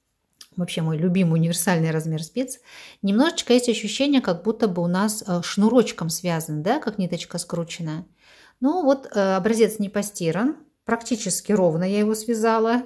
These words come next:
за исключением вот небольших недостатков. Да,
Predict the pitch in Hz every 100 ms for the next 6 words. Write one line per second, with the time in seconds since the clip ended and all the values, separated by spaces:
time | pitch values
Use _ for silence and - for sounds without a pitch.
0 | - 208 214 214 226 214 233 214 208 202
1 | 208 - _ _ _ _ _ _ _ -
2 | 208 196 202 208 - 202 196 208 196 196
3 | 190 196 185 185 - 190 - _ _ _
4 | _ 220 254